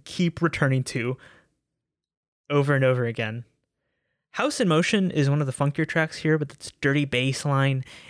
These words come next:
and we hear the horns get to shine, although for most of the track it is kinda quiet. But, but there is a killer dissonant trumpet solo around midway through the track,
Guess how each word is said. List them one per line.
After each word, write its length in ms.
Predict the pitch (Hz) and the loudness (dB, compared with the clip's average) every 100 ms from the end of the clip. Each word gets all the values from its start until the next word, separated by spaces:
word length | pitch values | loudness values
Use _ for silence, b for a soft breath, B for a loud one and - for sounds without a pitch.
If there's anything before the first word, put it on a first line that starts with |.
| B | B
and 80 | 135 | 0
we 60 | |
hear 160 | 120 147 | 4 2
the 80 | 135 | 0
horns 480 | - 139 135 135 | 0 4 4 2
get 160 | - 135 | 0 -2
to 100 | 127 | -2
shine, 580 | - - 123 127 135 127 B B B | 0 0 2 2 2 0 B B B
although 220 | 143 143 139 | 0 2 2
for 140 | 143 | 2
most 240 | 131 135 | 4 4
of 60 | - | 2
the 80 | 143 | 0
track 320 | - 131 127 | 2 -2 -2
it 120 | 135 | -4
is 140 | 127 - | -4 -4
kinda 220 | - 123 | -4 -4
quiet. 500 | - 123 120 123 139 B B B B | -4 -4 -4 -4 -8 B B B B
But, 140 | - | -8
but 100 | - | 0
there 160 | 175 190 | 4 4
is 80 | 190 | 4
a 60 | |
killer 640 | 147 _ - - 180 170 139 | 0 _ -10 0 4 4 4
dissonant 500 | 131 139 - 135 135 | 2 0 2 0 0
trumpet 380 | - 135 131 - | 0 0 0 -2
solo 360 | 127 120 120 | -2 -2 -2
around 440 | 127 127 123 123 135 | -2 0 0 -2 0
midway 260 | 135 135 | 2 2
through 160 | 127 131 | 0 -4
the 60 | |
track, 480 | - - 110 113 - | -6 -6 -6 -8 -14